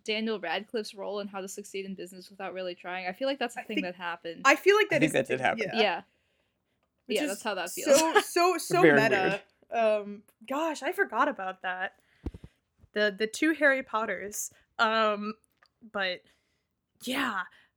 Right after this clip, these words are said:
Speaker 2: he, it's, I, I, it's funny 'cause, like, he just has that very same kind of, like,
Speaker 1: Coloring.
Speaker 2: Yeah, and, like, Disney,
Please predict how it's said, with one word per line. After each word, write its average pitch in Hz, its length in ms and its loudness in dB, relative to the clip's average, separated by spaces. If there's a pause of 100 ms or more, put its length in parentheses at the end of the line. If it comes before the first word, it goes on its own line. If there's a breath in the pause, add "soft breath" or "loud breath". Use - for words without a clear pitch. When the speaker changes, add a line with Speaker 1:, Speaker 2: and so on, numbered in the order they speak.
(220)
Speaker 2:
he, 320 260 2
it's, 294 320 -2
I, 302 180 10
I, 320 240 8
it's - 160 -4
funny 403 220 4
'cause, 339 160 -4
like, 294 100 -2
he 277 100 -4
just 262 420 0
has 220 320 2
that 220 200 -2
very 233 380 0
same 208 440 -4
kind 196 300 -4
of, 190 140 -8
like, 190 440 -10 (460)
Speaker 1:
Coloring. 190 600 -8 (140)
Speaker 2:
Yeah, 220 520 4
and, 247 100 4
like, 262 180 4
Disney, 262 800 -2